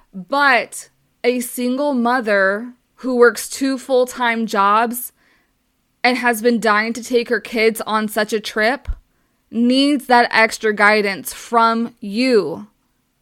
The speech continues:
to take care of the details,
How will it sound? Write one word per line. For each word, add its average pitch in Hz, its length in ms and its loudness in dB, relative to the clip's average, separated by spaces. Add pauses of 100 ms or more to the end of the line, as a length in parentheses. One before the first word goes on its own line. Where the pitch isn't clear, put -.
(640)
to 240 120 -12
take 262 340 0
care 254 240 0
of 233 140 4
the 226 80 4
details, 262 800 -4